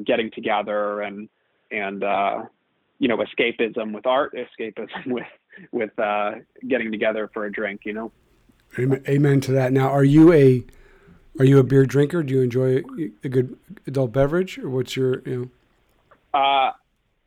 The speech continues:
Speaker 1: I, I, I used to drink more beer, but, uh, um, I don't drink too much beer anymore. It's honestly, uh, not that great on my body, <laughs> but I, I've, I've made it a point of trying every beer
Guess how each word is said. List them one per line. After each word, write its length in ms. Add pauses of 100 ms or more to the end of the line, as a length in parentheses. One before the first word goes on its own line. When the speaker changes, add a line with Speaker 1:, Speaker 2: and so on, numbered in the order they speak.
(200)
Speaker 1:
I, 320
I, 320
I 60
used 260
to 80
drink 260
more 180
beer, 560
but, 260
uh, 340 (580)
um, 580
I 100
don't 180
drink 260
too 120
much 180 (100)
beer 360 (140)
anymore. 560
It's 100 (220)
honestly, 600 (360)
uh, 420 (640)
not 320
that 180
great 380
on 220
my 360 (100)
body, 540 (340)
<laughs> 320
but 280 (280)
I, 200
I've, 200 (100)
I've 140
made 160
it 80
a 80
point 240
of 120
trying 520
every 400
beer 400